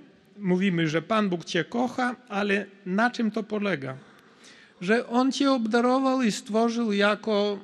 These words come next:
kogoś, kto jest niepowtarzalny. Nie ma twojej kopii, nie ma copy-paste dwóch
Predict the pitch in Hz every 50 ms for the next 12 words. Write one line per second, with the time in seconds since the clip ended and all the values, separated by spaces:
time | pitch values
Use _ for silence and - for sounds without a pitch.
0 | - - - - 247 262 247 247 233 208 - - - - 208 208 214 202 190 -
1 | - 240 262 277 - 254 226 - - 226 208 185 196 170 151 147 143 151 160 170
2 | 196 233 262 262 254 247 240 220 220 202 - - - - - - - 208 214 214
3 | 202 196 202 202 - 190 175 156 - - 156 151 156 185 208 214 214 208 190 196
4 | - 202 185 196 - 170 156 - 170 151 147 135 123 - - - - - - -
5 | - _ _ _ _ _ _ _ _ _ _ _ - 190 160 160 170 180 185 170
6 | - - -